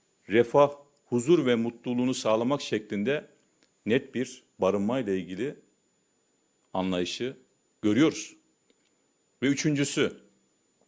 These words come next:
barınma sorunu yaşayan her vatandaş ak Parti'nin belediye başkanlarına ya da il başkanlarına gidip derdine deva aramak durumunda mı kalacak? Bu nasıl bir siyasi anlayış?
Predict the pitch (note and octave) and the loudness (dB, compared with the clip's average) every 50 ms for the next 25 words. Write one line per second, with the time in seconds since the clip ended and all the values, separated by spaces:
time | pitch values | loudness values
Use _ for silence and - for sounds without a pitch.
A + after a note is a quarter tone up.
0 | _ _ _ _ _ _ _ _ _ - A2 A#2 B2 C#3+ D#3 D#3+ E3 D#3+ - D3 | _ _ _ _ _ _ _ _ _ 0 4 4 6 6 6 6 4 4 4 2
1 | D3 C#3+ D3 C#3+ C#3+ C#3 C3+ - D3+ C#3 C3+ A#2+ C#3 D#3+ E3 D3 C3 A#2+ - - | 2 2 4 4 4 4 4 2 0 0 2 6 6 6 8 8 6 4 4 2
2 | B2 A#2 A2+ A2+ A#2+ C#3 C#3 - - - _ _ _ _ _ _ _ _ _ _ | 0 0 2 2 2 2 2 -2 -10 -18 _ _ _ _ _ _ _ _ _ _
3 | _ _ _ _ C3 C#3 C#3 - - B2+ B2 A#2+ B2 C3 C3 C3 B2 A#2+ A#2+ B2 | _ _ _ _ 4 4 4 2 2 4 4 4 2 0 0 0 2 2 2 2
4 | B2 A#2+ B2+ B2+ A#2 A#2 A2+ - - - A#2 A#2 A#2 A#2 A#2+ A#2 A#2+ B2 A#2+ A#2+ | 2 4 2 4 4 2 0 0 -2 -4 -2 -2 0 0 -2 0 0 2 2 2
5 | A2 A#2+ A#2 C3 B2+ A#2+ B2 A#2+ A#2 - - B2 A#2 A#2 A#2+ A#2+ A#2 A#2 A2+ A2 | 2 2 0 0 2 4 4 4 4 4 0 2 2 4 2 2 2 2 0 0
6 | A2+ A2 A#2+ A#2+ - - _ _ _ _ _ _ _ _ _ _ - A2 A2 A#2+ | 2 0 0 -2 -2 -8 _ _ _ _ _ _ _ _ _ _ 10 10 10 10
7 | A2+ A2+ B2+ B2+ A#2 G#2 A2 A2+ A#2+ B2+ B2+ A#2 A2+ A#2 B2 B2 G#2+ - - G#2+ | 10 4 2 2 4 6 6 6 8 6 6 6 4 4 2 0 0 0 -2 0
8 | G#2 G#2+ A2 G#2+ F#2+ B2 D#3+ D#3+ - - A2+ G#2 G2 F2+ G2 F2+ - - D3+ C#3+ | 0 2 2 2 4 4 2 2 2 2 2 2 2 2 0 -2 0 0 2 4
9 | C3+ D#3 E3+ E3+ F#3 E3 C#3 C#3 A#2+ - - - A2 G2 F#2+ - - G2 F2+ F2 | 6 4 4 4 0 0 0 -2 -2 -2 0 2 2 2 2 2 0 -2 -2 -2
10 | E2 D#2 D2 - - - - - | -4 -4 -6 -6 -10 -14 -16 -20